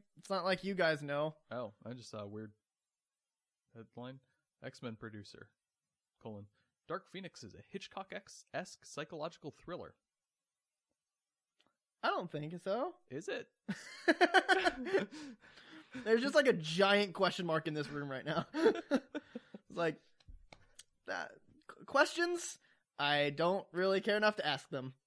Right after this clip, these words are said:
Speaker 1: <laughs>
Speaker 2: Is it gonna be a good, interesting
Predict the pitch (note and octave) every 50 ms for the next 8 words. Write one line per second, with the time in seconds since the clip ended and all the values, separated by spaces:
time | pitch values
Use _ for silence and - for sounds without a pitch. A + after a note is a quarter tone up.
0 | _ _ _ _ - - - - - - - - A#2+ B2 C3+ D3+ C#3 G2+ C3+ C3+
1 | D3 C#3 C3 C3 B2+ C#3 C#3 C#3+ C#3+ C#3 C#3 C3+ C3 B2+ - - - - A#2 A#2+
2 | A#2+ A#2+ A#2+ A#2+ A#2+ A2+ A2 A2+ _ _ _ - C3+ C3+ C#3 C3 B2 A2+ - -
3 | A#2 C3 - C#3+ C3 - - - C3 B2+ B2 A#2+ A#2+ A#2